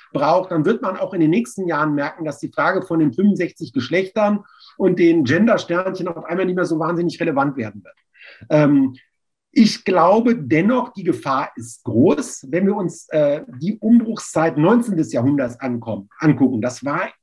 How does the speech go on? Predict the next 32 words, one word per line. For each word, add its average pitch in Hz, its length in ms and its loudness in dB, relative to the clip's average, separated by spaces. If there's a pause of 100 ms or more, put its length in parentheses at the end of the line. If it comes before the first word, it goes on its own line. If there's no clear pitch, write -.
(120)
in 156 140 4
manchen 202 360 -2
Bereichen 196 300 -4
ja 196 100 -2
sehr 196 180 -4
ähnlich, 160 400 0
nicht? 175 200 -6
Da 156 80 -2
gab's 151 240 -6
nicht 123 120 -6
die 120 100 0
Digitalisierung, 208 880 0
sondern 147 280 0
die 110 140 -6
Industrialisierung. 202 1300 0 (380)
Es 117 160 -4
gab - 220 0
so 180 60 0
einen 165 100 4
ersten 214 720 0
Push - 360 0
in 170 140 0
Richtung 151 380 0
Globalisierung, 208 1000 -2
dass 156 140 -6
auf - 140 -18
einmal 156 220 -2
ganz 151 240 -8
neue 214 240 2
Sachen 208 260 -2
entstanden 208 480 -4
sind 208 260 -4